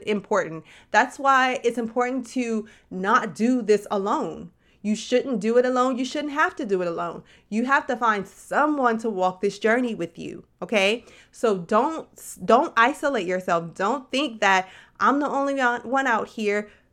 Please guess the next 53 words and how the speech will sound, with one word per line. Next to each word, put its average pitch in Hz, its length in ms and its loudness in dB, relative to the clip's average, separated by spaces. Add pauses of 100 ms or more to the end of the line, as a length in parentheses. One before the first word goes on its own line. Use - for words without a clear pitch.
(240)
If 247 200 2
you 262 160 2
were, 262 320 4
this 214 260 0
podcast 220 600 2
would 185 420 0
be 220 160 2
null 202 280 0
and 214 120 2
void, 165 320 0
okay? 208 300 2
It 202 120 6
would 190 300 -4
be 208 140 -4
so 202 260 2
unsuccessful, 208 800 0
but 196 160 -4
it's 226 140 -4
not 247 260 6
unsuccessful. 185 640 -4
It's 220 220 0 (260)
very, 254 360 6
it's - 420 -4
very 220 280 0
successful. 170 560 -6
A - 20 -2
lot 202 260 0
of 247 80 -6
people 226 280 -2
listen 196 280 -4
to 196 100 -6
this 185 180 -8
podcast, 196 680 0 (320)
and 202 100 -6
my 196 100 2
husband 269 300 4
tells 233 160 0
me 240 80 -4
all 208 100 -2
the 202 80 -8
time, 285 200 0
he's 233 100 -2
like, 170 180 -4
"Wow, 247 220 4
I, 185 140 6
like, 185 180 4
I 190 60 0
can't 247 200 0
believe 233 240 -4
you 240 100 -2
have 202 180 0
this 214 180 2
many 202 380 -4